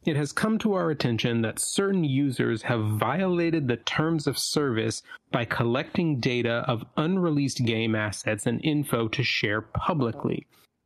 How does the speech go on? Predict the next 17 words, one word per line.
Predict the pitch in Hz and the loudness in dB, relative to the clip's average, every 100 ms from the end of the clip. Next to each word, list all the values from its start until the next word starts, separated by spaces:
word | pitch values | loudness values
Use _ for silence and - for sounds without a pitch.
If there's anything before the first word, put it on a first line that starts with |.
| _ | _
Please | - 160 165 | -2 0 2
be | 165 180 | 2 2
advised | 143 123 117 113 | 0 0 0 0
that | 123 | 0
we | 127 | 2
will | 117 | 0
suspend | 110 - - - - 160 185 160 | -2 -4 -8 -6 -2 0 0 0
the | 160 | 0
accounts | 147 - 120 117 120 | 0 0 0 0 -2
of | 113 | 0
users | 113 135 117 123 113 | 0 0 2 0 0
who | - 110 104 | 0 -2 0
violate | 104 110 113 110 107 | 0 0 0 -2 -2
the | 110 | -4
terms | - 110 104 | -2 -2 -2
of | 107 | -6
service." | - - - - - - | -10 -4 -4 -6 -14 -18